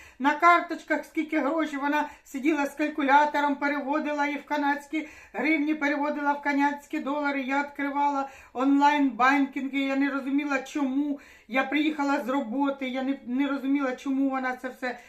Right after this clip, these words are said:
перевіряє в мене. В мене були різні, м,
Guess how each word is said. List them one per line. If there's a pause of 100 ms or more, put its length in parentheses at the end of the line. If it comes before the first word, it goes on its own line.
(160)
перевіряє
в
мене. (240)
В
мене
були (120)
різні, (180)
м,